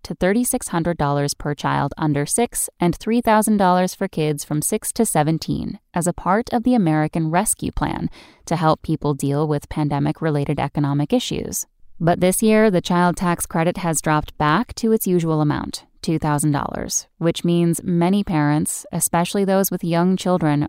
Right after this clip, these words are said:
are facing a potentially much larger tax bill than they did last year. And H and R Block expects that the reduction in the child tax credit is having the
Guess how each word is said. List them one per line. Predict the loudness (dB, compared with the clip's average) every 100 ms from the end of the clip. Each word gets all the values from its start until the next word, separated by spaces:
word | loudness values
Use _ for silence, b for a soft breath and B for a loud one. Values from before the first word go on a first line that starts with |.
| -4
are | -8
facing | -2 -2 0 0
a | 0
potentially | -2 -8 -2 -2 0 0 0
much | 2 0 -2 -2
larger | 0 2 2 0 -2 -2
tax | -4 -6 -6
bill | -2 0 0
than | 0 0
they | 0
did | -2 -2
last | -2 -2 -4
year. | -4 -2 -2 b b b b b
And | 0 2
H | 2 2
and | 2
R | 4
Block | 2 2 0
expects | -4 0 -2 -2
that | -4 -2
the | 0
reduction | 0 0 -2 0 2
in | 2
the |
child | 0 0 0 0
tax | -2 -4 -6
credit | -4 0 0
is | -2
having | -2 -2 0
the | -2